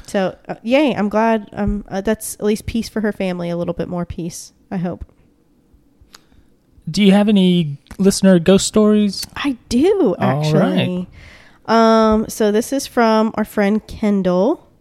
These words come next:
Speaker 1: who
Speaker 2: The one who spells her name wrong?
Speaker 1: <laughs> She doesn't like you for saying that. <laughs>
Speaker 2: I'm not a very likable person. I'm used to it.
Speaker 1: <laughs> So this is Kendall's ghost story. She, she messaged me and she said,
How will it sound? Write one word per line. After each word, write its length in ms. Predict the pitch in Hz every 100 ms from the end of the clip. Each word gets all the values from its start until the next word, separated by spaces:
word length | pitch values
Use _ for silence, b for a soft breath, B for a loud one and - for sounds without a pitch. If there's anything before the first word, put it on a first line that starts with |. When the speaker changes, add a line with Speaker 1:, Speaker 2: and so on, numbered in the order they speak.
| _ _ _ _ -
Speaker 1:
who 140 | 190 -
Speaker 2:
The 80 | -
one 100 | 156
who 60 | 151
spells 240 | 147 147
her 60 | 143
name 180 | 143 165
wrong? 180 | 165 -
Speaker 1:
<laughs> 60 | - - - - - b b -
She 120 | 233
doesn't 240 | 220 254
like 220 | 208 208 202
you 60 |
for 160 | - 190
saying 440 | - 190 180 180 -
that. 420 | 277 - - - - _
<laughs> 600 | 330 311 - 311 302 _
Speaker 2:
I'm 360 | - 135 143 143
not 140 | 147 170
a 40 |
very 180 | 180 175
likable 340 | 175 180 185
person. 420 | 165 139 - 113
I'm 220 | 123 147 175
used 240 | 160 -
to 120 | 403
it. 220 | 117 349 -
Speaker 1:
<laughs> 40 | - _
So 220 | - -
this 280 | 202 233 -
is 240 | 226 190 -
Kendall's 420 | - 208 180 -
ghost 260 | 180 185 -
story. 320 | - - - - - _ b b b b b b b
She, 640 | - - 233 226 220 202 - -
she 320 | - 226 208 _ _
messaged 460 | 226 208 214 196 -
me 180 | 196 190
and 100 | 185
she 220 | - 196
said, 640 | - 196 185 180 180 185